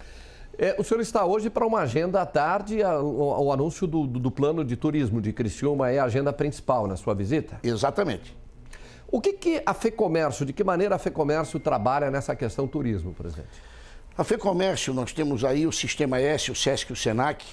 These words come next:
Speaker 2: e a Fecomércio, você sabe que ela representa o comércio de bens,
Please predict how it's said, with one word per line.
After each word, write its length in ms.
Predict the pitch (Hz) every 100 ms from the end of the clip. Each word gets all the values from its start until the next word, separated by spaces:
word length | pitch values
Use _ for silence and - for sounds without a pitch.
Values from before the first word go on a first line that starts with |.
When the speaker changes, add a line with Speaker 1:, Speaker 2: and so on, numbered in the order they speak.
| - - - -
Speaker 2:
e 100 | 170
a 60 | 196
Fecomércio, 680 | - 185 170 143 165 151 151
você 300 | 143 - 135
sabe 320 | - 147 139
que 80 | 139
ela 140 | 131
representa 580 | 123 139 131 113 127 120
o 40 |
comércio 460 | - 123 208 - -
de 60 |
bens, 500 | 165 160 190 - -